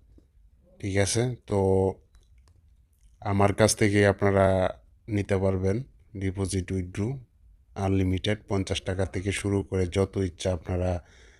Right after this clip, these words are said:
আমার মাধ্যমে ডিপোজিট উইথড্র নিতে পারবেন।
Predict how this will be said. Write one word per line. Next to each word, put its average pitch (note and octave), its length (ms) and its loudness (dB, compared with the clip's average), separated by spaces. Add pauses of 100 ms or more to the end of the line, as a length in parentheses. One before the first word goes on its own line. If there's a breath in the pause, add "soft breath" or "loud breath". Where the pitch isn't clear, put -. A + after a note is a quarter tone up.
(300 soft breath)
আমার F#2+ 280 2
মাধ্যমে F#2+ 380 2 (120)
ডিপোজিট F#2 440 -4 (180)
উইথড্র F#2+ 220 -4 (120)
নিতে F#2 260 -2
পারবেন। F#2 320 -2